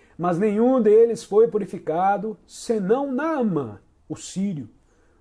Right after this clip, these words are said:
Todos os que estavam na sinagoga, ao ouvirem essas coisas, ficaram cheios de ira. E levantando-se,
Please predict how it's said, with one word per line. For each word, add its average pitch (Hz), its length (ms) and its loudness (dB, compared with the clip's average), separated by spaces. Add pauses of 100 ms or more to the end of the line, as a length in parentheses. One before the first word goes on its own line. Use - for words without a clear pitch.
(120)
Todos 170 360 2
os 143 180 -14
que 180 180 -10
estavam 202 480 -4
na 190 80 -6
sinagoga, 151 720 -8
ao 143 80 -4
ouvirem 220 480 2
essas 233 320 -8
coisas, 185 480 2
ficaram 233 400 -2
cheios 247 560 0
de 165 80 -6
ira. 120 360 -8 (600)
E 131 80 -10
levantando-se, 202 960 0